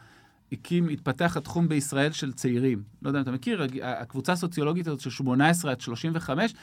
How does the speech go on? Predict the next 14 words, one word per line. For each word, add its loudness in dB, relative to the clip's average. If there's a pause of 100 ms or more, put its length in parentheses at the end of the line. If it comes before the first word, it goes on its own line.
(280)
בערך 2
לפני 0 (180)
חמש 2
עשרה, -2
עשרים 0
שנה 4
התחילו 4
להקים 4
מרכזי 2
צעירים 2
בישראל, 0
והתחום 0
התחיל 2
לקבל 4